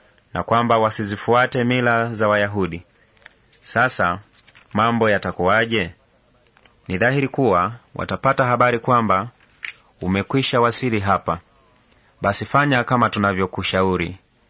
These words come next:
Tunao hapa watu wanne ambao wameweka nadhiri.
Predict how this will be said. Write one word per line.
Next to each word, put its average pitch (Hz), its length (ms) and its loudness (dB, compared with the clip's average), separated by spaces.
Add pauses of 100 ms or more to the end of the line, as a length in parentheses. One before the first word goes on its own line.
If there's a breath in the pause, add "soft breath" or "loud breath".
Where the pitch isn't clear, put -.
(600 soft breath)
Tunao 127 540 2
hapa 120 280 0
watu 110 320 2
wanne 107 420 0 (560)
ambao 110 280 4
wameweka 107 440 2
nadhiri. 87 500 -2